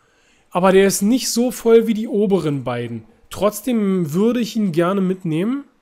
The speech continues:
Ich bin noch außerhalb der Range vom Minenwerfer, aber, äh, zieh das trotzdem noch. Und da seht ihr es halt einfach wieder. Es war ein wirklich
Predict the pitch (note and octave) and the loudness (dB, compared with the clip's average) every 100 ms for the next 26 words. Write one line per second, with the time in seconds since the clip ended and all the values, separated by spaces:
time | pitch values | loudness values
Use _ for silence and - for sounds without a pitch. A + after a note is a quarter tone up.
0 | _ _ _ _ _ - E3+ - A3+ A#3 | _ _ _ _ _ -6 -6 -2 0 2
1 | A3+ - F3+ G#3 A3+ A#3 G#3+ G#3+ G#3+ G3+ | 0 -2 0 2 2 0 -2 -4 -2 0
2 | F#3 G3 G#3+ - A3 G#3 A3 G#3+ G#3+ G#3+ | 0 0 -2 -4 -4 -2 -2 0 0 0
3 | A3+ A3 - E3 D#3+ F3 F3 F3 E3+ _ | -2 -4 -4 -4 -2 0 0 -2 -4 _
4 | _ _ _ _ - D#3 D3+ D3+ D#3 D3+ | _ _ _ _ -4 0 2 2 2 -2
5 | C#3+ _ _ _ _ _ _ _ _ _ | -6 _ _ _ _ _ _ _ _ _
6 | _ _ _ _ _ _ - F#3+ F3 F3 | _ _ _ _ _ _ -2 0 2 2
7 | E3+ D#3+ E3 - D#3+ B2 - _ - G#3 | 2 -2 -4 -2 -2 -4 -8 _ 0 2
8 | G3+ - - A3 F3 A3+ A3+ A3 F#3+ F3 | 0 -2 0 0 0 -2 -2 -2 -2 -4
9 | D#3+ D3+ D3 C#3+ C#3 C3 A2+ C3+ B2 A#2 | -4 -6 -6 -8 -8 -10 -10 -8 -8 -10
10 | - - - _ - F3 E3+ E3+ D3 E3+ | -18 -20 -20 _ -2 0 0 -2 -4 -2
11 | A#3+ C#4 D4 C4+ _ _ F#3 F3+ F3+ F3+ | -2 -4 -6 -12 _ _ -2 0 2 0
12 | G#3 - _ - D#3 A3 C#4+ - B3 A#3+ | -4 -12 _ -8 0 2 2 0 0 0
13 | - - | 0 -6